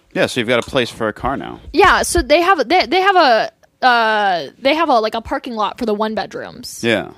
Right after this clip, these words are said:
Speaker 2: So I, I, I told him, I was like, "I think we should get a spot, 'cause then I can park in the spot and I don't have to." I'm really bad at <laughs> parallel parking.
Speaker 1: It's
Speaker 2: This
Speaker 1: hard.
Speaker 2: is, this is why my car got totaled.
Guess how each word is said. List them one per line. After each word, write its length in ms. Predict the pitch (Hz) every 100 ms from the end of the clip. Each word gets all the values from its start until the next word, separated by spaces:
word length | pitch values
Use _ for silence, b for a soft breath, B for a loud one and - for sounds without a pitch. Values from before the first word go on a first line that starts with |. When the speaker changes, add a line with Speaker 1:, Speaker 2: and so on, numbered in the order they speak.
| _
Speaker 2:
So 360 | - - 220 214
I, 220 | - 226
I, 340 | - 240 240 254
I 40 |
told 200 | 269 233
him, 60 | 208
I 80 |
was 80 | 214
like, 100 | 226
"I 40 | 240
think 120 | 247
we 80 | 240
should 160 | 208
get 120 | 202
a 40 | 196
spot, 520 | - 190 185 151 - - B B B B
'cause 100 | 226
then 120 | 226 226
I 60 |
can 120 | 254
park 220 | 247 233 233
in 60 |
the 60 | 214
spot 340 | - 226 196
and 80 | 185
I 20 |
don't 100 | 202
have 100 | 220
to." 200 | 214 196 -
I'm 180 | 254 254
really 160 | 262 294
bad 120 | 294
at 80 | -
<laughs> 0 |
parallel 400 | 247 208 285 -
parking. 560 | 247 202 277 294 330 - _ _ _ _ _
Speaker 1:
It's 140 | - -
Speaker 2:
This 80 |
Speaker 1:
hard. 220 | - - 208
Speaker 2:
is, 80 | B -
this 120 | 370 453
is 80 |
why 100 | 392
my 140 | 311 233
car 180 | 277 262
got 160 | 202
totaled. 340 | 247 202 190